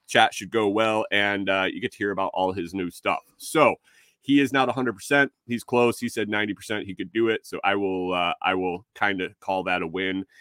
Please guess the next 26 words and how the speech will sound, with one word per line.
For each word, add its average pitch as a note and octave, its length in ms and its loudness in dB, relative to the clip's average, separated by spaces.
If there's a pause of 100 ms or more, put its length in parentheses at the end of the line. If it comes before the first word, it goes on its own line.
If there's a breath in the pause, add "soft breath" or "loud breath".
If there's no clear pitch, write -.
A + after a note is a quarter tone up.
(200 soft breath)
If A#2 240 0
not, G#2+ 320 2
I G2 60 -2
might G2 200 -2
be F2+ 80 -8
scrambling F2+ 480 -6
for E2+ 180 -6
a D#2 60 -4
guest. D3 500 2 (800)
Not A#2 200 0
scrambling D#2+ 600 -4
for D2 140 -12
a C#2 80 -10
guest. C#2 400 -10 (420)
Maybe A3 300 2
scrambling D#2 480 -4
for D2+ 160 -8
a C#2+ 100 -6
de-, C#2+ 160 -6
<laughs> - 120 -14
guest. - 420 -6
Who D#3+ 140 6
knows? F#2 360 -2 (400 loud breath)
Who D#3+ 500 6 (120)
knows? F#2+ 680 -2 (520 soft breath)
Hey, D3 360 6